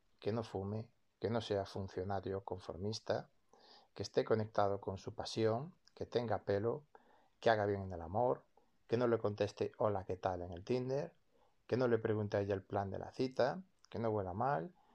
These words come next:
que tienda lo espiritual y que, preferentemente, tenga renta alta.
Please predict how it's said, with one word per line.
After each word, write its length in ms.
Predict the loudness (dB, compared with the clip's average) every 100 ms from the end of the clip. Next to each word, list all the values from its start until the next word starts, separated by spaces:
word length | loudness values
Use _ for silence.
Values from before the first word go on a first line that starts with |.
| _ -6
que 120 | -4
tienda 300 | 0 0 0
lo 100 | 0
espiritual 760 | -4 -8 -8 -4 0 0 0 -4
y 140 | -6 -4
que, 320 | -2 -4 -4
preferentemente, 1000 | -14 -6 -4 -2 0 0 0 0 0 -2 -2
tenga 260 | 0 0
renta 340 | 0 -2 -4 -8
alta. 320 | -10 -12 -16